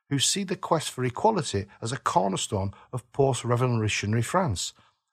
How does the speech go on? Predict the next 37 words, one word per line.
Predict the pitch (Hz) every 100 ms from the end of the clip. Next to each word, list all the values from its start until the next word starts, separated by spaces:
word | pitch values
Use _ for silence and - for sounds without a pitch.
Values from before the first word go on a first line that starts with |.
| -
and | 147 147
one | 165 170
that | 175
differentiates | 147 - 165 208 - 107 98 -
it | 104 -
from | 123 139
the | 143
U | 101
K. | 87 185 143 78 - _ _ _ _ _ _
The | 175
survey | - 277 247 226
found | - 220 185 135
that | 139
fifty-three | - 202 - 180 208 190
percent | 160 - 160 -
of | 107
the | 113
global | 127 147 160 160
population | - 151 - 143 160 - 98 - - -
had | 143 131
wealth | 160 175 -
of | 123 110
less | 135 139
than | - 117 113
ten | - 127
thousand | 120 120 117 120
dollars, | 123 170 101 - - - - _
while | 123 127
only | 127 120
one | 117 165 160
percent | 139 - 277 226
of | 123
the |
world's | 131 110 -
population | 117 - 101 101 - 110 - _ -
are |
millionaires. | 117 104 98 107 127 113 78 -